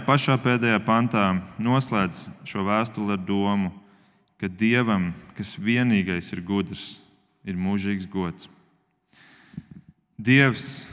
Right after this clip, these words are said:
vienīgais patiesībā ir gudrs. Mums liekas, ka mēs esam gudri, un mēs paliekam arvien gudrāki, un mēs jau lietas saprotam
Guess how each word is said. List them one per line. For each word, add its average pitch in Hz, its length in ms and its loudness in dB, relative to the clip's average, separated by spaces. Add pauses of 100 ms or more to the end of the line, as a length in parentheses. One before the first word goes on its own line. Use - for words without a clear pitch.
(200)
vienīgais 110 1040 2 (340)
patiesībā 95 720 -8 (760)
ir 98 120 -4
gudrs. 92 480 -4 (1000)
Mums 117 280 -2
liekas, 123 300 0
ka 113 100 -2
mēs 131 300 2
esam 117 260 -2
gudri, 113 400 2
un 101 240 -2
mēs 104 160 -2
paliekam 107 420 0
arvien 113 380 0
gudrāki, 107 560 -2 (460)
un 104 100 -4
mēs 104 240 -2
jau 98 280 -2 (120)
lietas 107 400 0
saprotam 110 720 0